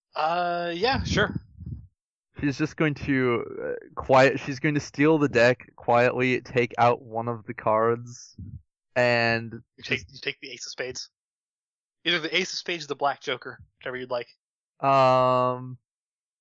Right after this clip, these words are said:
Speaker 2: she'll take the ace of spades.
Speaker 1: That's the only card you need.
Speaker 2: Of course it is. And she's just going to, she's going to write marker just a, a K on the back of it, and then leave it
Speaker 1: <laughs>
Speaker 2: there for him to find, and then sneak away.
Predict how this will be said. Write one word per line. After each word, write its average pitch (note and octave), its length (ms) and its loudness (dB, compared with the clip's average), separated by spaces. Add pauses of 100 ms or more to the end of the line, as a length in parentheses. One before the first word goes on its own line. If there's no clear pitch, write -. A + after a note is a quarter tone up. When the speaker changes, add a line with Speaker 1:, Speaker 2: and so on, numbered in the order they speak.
(320)
Speaker 2:
she'll D3 100 -2
take C3+ 240 0
the A#2 140 0
ace A2+ 200 -2
of - 100 -16
spades. A2 640 -4 (240)
Speaker 1:
That's C3 160 -12
the B2+ 100 -10
only A2+ 120 -12
card A2 200 -12
you A2+ 80 -18
need. A2 160 -20 (280)
Speaker 2:
Of A#2+ 100 -10
course - 360 -8
it G#2+ 80 -14
is. G#2+ 340 -8 (1300)
And B2+ 180 -6
she's B2+ 220 -4
just C3 220 -6
going B2+ 200 0
to, B2 260 -2
she's A#2+ 260 -6
going C3 180 0
to C3 140 -2
write A#2 280 4 (100)
marker A#2+ 580 -2
just A2 240 -10
a, A2 140 -2 (160)
a A#2 120 0
K A2+ 520 0 (140)
on A2+ 200 -6
the A2 60 -6
back A2 360 2
of G#2+ 120 0
it, G#2+ 180 0 (920)
and B2+ 140 2
then B2+ 180 0
leave A#2+ 180 0
it A#2 120 -2
Speaker 1:
<laughs> - 0 -
Speaker 2:
there A#2 180 4
for A#2 140 -2
him A#2 160 -6
to A2 80 -10
find, G#2+ 500 0 (160)
and A#2+ 120 -8
then A2+ 120 -10
sneak G#2+ 300 -10
away. A2 380 4